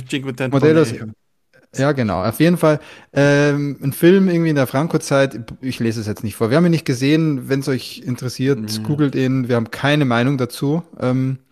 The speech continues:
Speaker 2: und machen am besten gleich mit, mit dem nächsten Tag weiter, oder? Und dem, dem ersten Film von Tag Nummer zwei. Ja, da haben wir dann gut ausgeschlafen, gut gefrühstückt. Es ging dann auch gegen dreizehn Uhr wieder los, direkt mit dem ersten Film.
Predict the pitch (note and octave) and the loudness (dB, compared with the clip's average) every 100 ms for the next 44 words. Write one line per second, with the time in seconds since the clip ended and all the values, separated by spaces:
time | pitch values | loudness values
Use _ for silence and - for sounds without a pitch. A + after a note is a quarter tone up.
0 | - - - _ - B2+ C#3 D#3+ C3 C3 | -20 -20 -20 _ 0 2 2 2 2 2
1 | - C#3+ C#3 B2+ - C3+ C#3 B2+ C3+ - | 0 0 0 0 0 0 0 0 0 -4
2 | A2+ D3 G#3 A2+ F#2+ G2+ F3 C#3 A#2+ A#2+ | -2 0 2 0 2 0 0 -2 -2 -4
3 | - A#2+ A2+ C3 - B2 C#3 D#3+ F3 D#3 | -4 -4 -2 -2 -2 -4 0 0 0 -4
4 | _ - - B2+ A#2 C3 D3+ C3+ B2 - | _ -10 -4 -2 0 0 0 -4 -4 -4
5 | E3+ G#2 _ _ _ _ _ _ _ _ | -6 -6 _ _ _ _ _ _ _ _
6 | _ - - - - - - - - _ | _ -20 -20 -20 -20 -20 -20 -20 -20 _
7 | _ - G3+ B2 - - - - A#2+ C#3 | _ 2 4 4 -2 -10 -16 0 4 6
8 | F#3 F#3+ E3 C#3 C3+ B2 C3+ B2+ A#2+ A#2 | 4 2 -2 -8 -8 -4 -2 0 0 -2
9 | G#2+ G#2 - A2+ - D3 - - C#3+ C#3 | -4 -8 -10 -6 -2 -2 -4 -6 -2 0
10 | C#3+ - B2 A#2+ - A#2 D#3 E3 - C3+ | -2 -4 -8 -8 -10 -4 0 0 0 -8
11 | - C3+ C3 A2+ A2 - A#2 A#2 - A2 | -4 -2 -2 -4 -6 -6 -6 -6 -2 -2
12 | A#2 B2 B2 B2 A2+ G#2 C3 D#3 C#3+ B2 | -2 -4 -4 -4 -2 -2 -2 -2 -4 -4
13 | A2+ F2 G#2 - - C#3+ | -4 -2 -4 -6 -4 -2